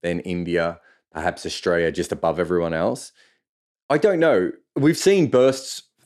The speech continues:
through professionalism before. Obviously, the West Indies, um, in the late seventies, Australia all the way through the nineties into the two thousands. Uh, so most of the best teams we've ever seen has a dash of professionalism. So I'm not sure if T twenty helps there,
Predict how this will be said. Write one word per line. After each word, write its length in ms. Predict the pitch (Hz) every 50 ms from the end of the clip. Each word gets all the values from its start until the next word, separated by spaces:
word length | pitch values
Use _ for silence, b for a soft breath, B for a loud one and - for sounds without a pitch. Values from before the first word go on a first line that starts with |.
| _ _
through 220 | - 131 127 120
professionalism 680 | 113 - - - 104 90 - - 95 90 87 82 90 85
before. 340 | 80 - - - 95 95 95
Obviously, 260 | 87 85 80 - -
the 80 | - 92
West 260 | 92 92 87 - -
Indies, 500 | 95 95 92 92 92 90 90 85 - - b b b b b b -
um, 220 | 82 82 85 85
in 120 | 87 85
the 120 | 85 85 -
late 220 | - 90 87 85 -
seventies, 580 | - - 95 87 92 90 90 92 87 82 - - b b b b _
Australia 600 | - - - 104 92 90 87 87 87 87 - - - _ _ _ _ _ -
all 140 | 101 90
the 60 | 85 90
way 140 | 87 82
through 180 | 80 - 92 87
the 100 | 82 85
nineties 460 | 82 82 82 85 82 - 92 87 76
into 220 | 87 80 - 80 80
the 100 | 80 78
two 220 | - - 85 78
thousands. 520 | - 90 85 85 80 78 82 82 76 - _ _ -
Uh, 320 | 87 82 80 82 82 76 - _ _ _ -
so 360 | 95 - - 127 110 107 101 104 B B B B B B
most 380 | - 120 123 131 139 147 147 -
of 60 | 151
the 80 | 131 123
best 280 | 104 120 113 110 -
teams 220 | - 120 113 104 90
we've 80 | 98
ever 140 | 101 101 90
seen 320 | 90 - 104 95 90 87 78
has 260 | - 98 95 87 -
a 100 | - 95
dash 280 | - 92 85 82 -
of 80 | - -
professionalism. 600 | - - - 92 87 - - 85 76 73 87 87
So 120 | - -
I'm 60 | 107 117
not 120 | 123 117
sure 140 | - 139 120
if 60 | -
T 160 | - - 107
twenty 420 | 90 - - 95 92 90 85 82 b b b b b b b
helps 460 | - - - 117 120 117 - - -
there, 380 | - - 82 87 95 113 131